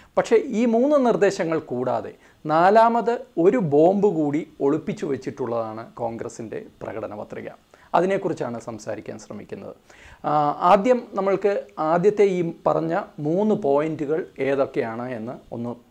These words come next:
വളരെ പെട്ടെന്ന് നോക്കാം. ഒന്ന് കാശ്മീരിനെ സംബന്ധിച്ചാണ്. കാശ്മീരിലെ, ആം, സേനയ്ക്ക് ഇപ്പോൾ നൽകിയിട്ടുള്ള പ്രത്യേക അധികാരം,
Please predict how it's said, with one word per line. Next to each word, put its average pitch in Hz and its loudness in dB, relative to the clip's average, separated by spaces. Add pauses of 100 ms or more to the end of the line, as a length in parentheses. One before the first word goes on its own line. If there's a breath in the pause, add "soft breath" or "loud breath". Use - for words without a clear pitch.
വളരെ 131 -2
പെട്ടെന്ന് 123 -10
നോക്കാം. - -14 (560 soft breath)
ഒന്ന് 247 0 (140)
കാശ്മീരിനെ 170 0
സംബന്ധിച്ചാണ്. 113 -8
കാശ്മീരിലെ, 151 -4 (460 soft breath)
ആം, 123 -6 (180)
സേനയ്ക്ക് 165 0 (180)
ഇപ്പോൾ 151 -2
നൽകിയിട്ടുള്ള 139 -4
പ്രത്യേക 170 -2 (220)
അധികാരം, 147 -2